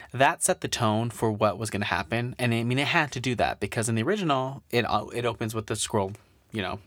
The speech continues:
the title scrolling, or the, it starts with the scroll also. And, like, that was unsettling 'cause it's also talking about how, you know, this is a real story, this happened to these kids, yada, yada, yada. And then, like, it goes right into this grungy-ass movie.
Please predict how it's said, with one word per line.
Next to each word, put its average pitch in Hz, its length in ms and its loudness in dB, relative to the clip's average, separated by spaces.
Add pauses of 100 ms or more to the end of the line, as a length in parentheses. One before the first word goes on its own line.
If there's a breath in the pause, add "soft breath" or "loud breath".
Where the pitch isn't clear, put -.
the 117 80 -4
title 98 400 0 (140)
scrolling, 95 580 0
or 110 140 2
the, 95 320 -2 (420 loud breath)
it 123 120 -2
starts 131 240 4
with 113 100 -4
the 110 80 -2
scroll 104 320 0 (160)
also. 87 560 0
And, 95 440 -4 (200)
like, 113 160 -4
that 135 240 2
was 131 120 -4
unsettling 120 360 -2
'cause 107 100 -2
it's 107 120 -6
also 104 180 -2
talking 104 260 0
about 98 160 0
how, 101 160 0
you 110 140 -8
know, 101 260 -6 (260)
this 113 140 -2
is 104 80 -2
a 101 60 -2
real - 120 -2
story, 143 340 0
this 131 160 -2
happened 117 260 0
to - 60 -14
these 95 160 -6
kids, 143 440 -2 (440 loud breath)
yada, 98 200 2
yada, 92 200 -4
yada. 120 520 2
And 117 240 -2
then, 107 280 2
like, 101 260 -4
it 110 80 -2
goes 107 240 0
right 104 140 2
into 104 160 -6
this 101 160 -2
grungy-ass 107 840 0
movie. 110 460 -6